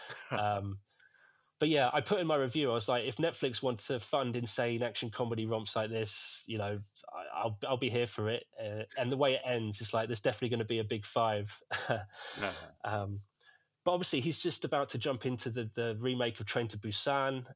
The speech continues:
Speaker 2: and he's actually got five films in development at, currently. Uh, so he's busy as fuck. And he has said to me he'll be on the podcast in twenty twenty-three, but we just have to find the time.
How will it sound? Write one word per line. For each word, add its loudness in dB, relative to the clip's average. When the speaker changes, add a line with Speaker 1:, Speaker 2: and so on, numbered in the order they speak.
Speaker 2:
and -2
he's -2
actually 0
got -2
five 0
films 0
in -2
development -2
at, -8
currently. 0
Uh, -2
so -2
he's -4
busy -4
as -4
fuck. -6
And -4
he 4
has 4
said 2
to -6
me 2
he'll 2
be 2
on 2
the 0
podcast 0
in -6
twenty 2
twenty-three, 0
but 0
we -2
just -4
have -6
to -6
find 0
the -2
time. -2